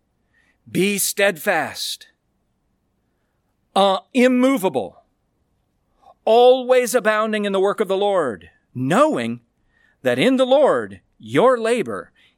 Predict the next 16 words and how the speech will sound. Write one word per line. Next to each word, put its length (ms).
is 280
not 720
in 240
vain." 340
You 80
see 180
how 140
this 180
lines 300
up? 240
The 140
past 680
victory 440
of 120
Christ 680
and 600